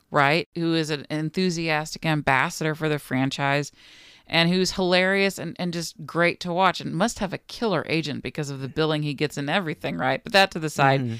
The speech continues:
Speaker 1: you know, he is an eminently watchable and enjoyable figure. He also happens to look exactly like my late grandfather. Putting that to the side, also, you want to know more about why this guy was so bad because it's so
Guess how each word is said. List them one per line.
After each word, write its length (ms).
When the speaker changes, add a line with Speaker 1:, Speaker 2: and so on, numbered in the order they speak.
Speaker 1:
you 140
know, 100
he 440
is 140
an 160
eminently 480
watchable 800
and 140
enjoyable 560
figure. 320
He 100
also 280
happens 340
to 100
look 240
exactly 580
like 240
my 140
late 260
grandfather. 640
Putting 260
that 200
to 60
the 140
side, 300
also, 520
you 240
want 360
to 100
know 160
more 260
about 260
why 220
this 180
guy 180
was 180
so 140
bad 340
because 300
it's 120
so 200